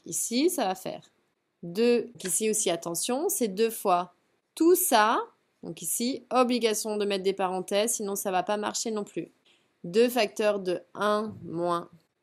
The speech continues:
un tiers puissance n plus un. Et donc on a dit fois l'inverse de deux tiers, c'est-à-dire trois demi.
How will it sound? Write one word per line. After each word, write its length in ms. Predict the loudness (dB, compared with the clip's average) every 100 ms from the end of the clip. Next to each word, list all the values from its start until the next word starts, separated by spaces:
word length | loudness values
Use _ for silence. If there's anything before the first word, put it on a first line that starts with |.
| -8
un 140 | -6
tiers 280 | -4 -4 -6
puissance 400 | -10 -10 -8 -8
n 140 | -10
plus 260 | -10 -12 -8
un. 280 | -6 -6 -8 -12 _ _ _ -6
Et 100 | 0
donc 240 | 0 0
on 80 | -2
a 100 | -2
dit 320 | -4 0 0
fois 640 | 0 -6 4 6 8 6 0 _ _ _ _
l'inverse 1000 | 0 4 6 4 4 4 4 2 -4 -4 -10 _ _ _ _
de 340 | -2 2 2 0 -8
deux 200 | -4 -4
tiers, 320 | -2 -2 0
c'est-à-dire 600 | -2 -4 -4 -4 -4 -4 -6 _ _ _ _ _ _ _
trois 240 | -20 -6 -2
demi. 300 | 0 -2